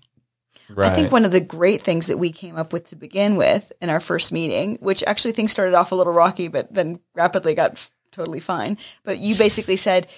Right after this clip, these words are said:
Speaker 1: "If you haven't told me anything's wrong, I'm gonna assume nothing's wrong."
Speaker 2: Right.
Speaker 1: And I think that's one of the most liberating things you can tell somebody,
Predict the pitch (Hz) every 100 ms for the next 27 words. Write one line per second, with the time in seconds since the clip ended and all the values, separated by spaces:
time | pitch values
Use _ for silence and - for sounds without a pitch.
0 | _ - 185 208 269 277 240 226 226 214
1 | 196 190 185 170 196 185 175 - - -
2 | 196 202 196 180 - 196 185 165 165 165
3 | 180 170 127 233 175 160 - - 170 220
4 | 262 208 190 185 175 160 - 156 - -
5 | 180 180 165 170 170 160 160 156 175 202
6 | 175 143 110 170